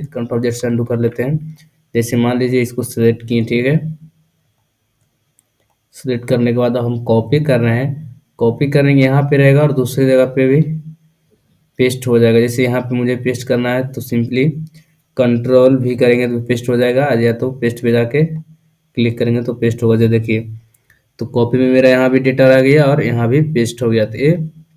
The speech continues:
copy का ये काम है। जैसे मान लीजिए अब,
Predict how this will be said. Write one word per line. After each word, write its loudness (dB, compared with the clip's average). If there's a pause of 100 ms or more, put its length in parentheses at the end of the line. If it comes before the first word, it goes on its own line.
(1700)
copy 2
का 4 (1400)
ये 0 (540)
काम 0
है। -2
जैसे -2
मान 2
लीजिए 2
अब, -6